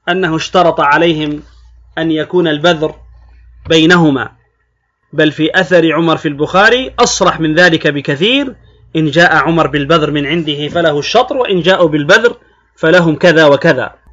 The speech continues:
وأثر عمر رضي الله عنه أخرجه البخاري معلقا، إلا أنه قد وصله ابن أبي شيبة من طريق يحيى بن سعيد عن عمر، ووصله البيهقي من طريق عمر بن عبد العزيز عن عمر،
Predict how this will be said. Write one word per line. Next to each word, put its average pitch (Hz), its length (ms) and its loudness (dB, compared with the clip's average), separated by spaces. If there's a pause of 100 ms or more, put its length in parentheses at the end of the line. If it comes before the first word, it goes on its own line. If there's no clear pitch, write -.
(400)
وأثر 214 600 2
عمر 226 220 0
رضي 175 260 2
الله 196 300 0
عنه 247 340 -2
أخرجه 214 420 -2
البخاري 208 460 0
معلقا، 196 760 0 (600)
إلا 208 280 -2
أنه 170 560 -2
قد 147 200 -4
وصله 147 840 0 (100)
ابن 139 180 -12
أبي 135 220 -10
شيبة 139 600 -2
من 131 180 -16
طريق 151 300 -8
يحيى 143 280 -4
بن 127 120 -12
سعيد 135 440 -6
عن 120 200 -10
عمر، 143 340 -6 (440)
ووصله 156 580 2
البيهقي 147 540 -2
من 131 140 -10
طريق 147 320 -6
عمر 135 260 -6
بن 131 120 -8
عبد 120 200 -6
العزيز 131 640 -4
عن 127 180 -10
عمر، 147 360 -2